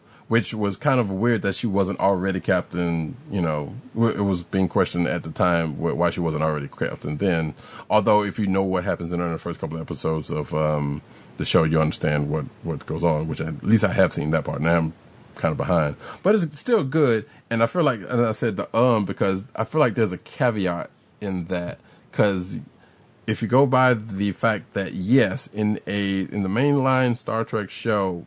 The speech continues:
as far as the star and cr-, uh, the crew is concerned, yes, that is the case. But there absolutely has been black, uh,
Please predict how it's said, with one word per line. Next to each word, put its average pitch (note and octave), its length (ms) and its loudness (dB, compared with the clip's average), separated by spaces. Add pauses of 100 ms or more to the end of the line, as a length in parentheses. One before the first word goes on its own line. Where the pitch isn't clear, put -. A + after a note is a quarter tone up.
(100)
as G2+ 260 -2
far G2+ 240 2
as F2+ 260 -2
the F2 180 -4
star G2+ 460 2
and F2+ 180 0 (120)
cr-, - 220 -8
uh, F2+ 180 2
the E2 120 -6
crew G#2 240 0
is E2+ 80 0
concerned, E2 480 -2 (380)
yes, G#2+ 400 0 (200)
that G#2+ 220 -2
is F#2 120 -4
the F2+ 100 -8
case. F2 420 -2
But G2 160 -2
there G#2 220 -2
absolutely G#2 880 -2
has G#2+ 320 0
been F2+ 320 2
black, F2 300 -2 (260)
uh, E2 360 0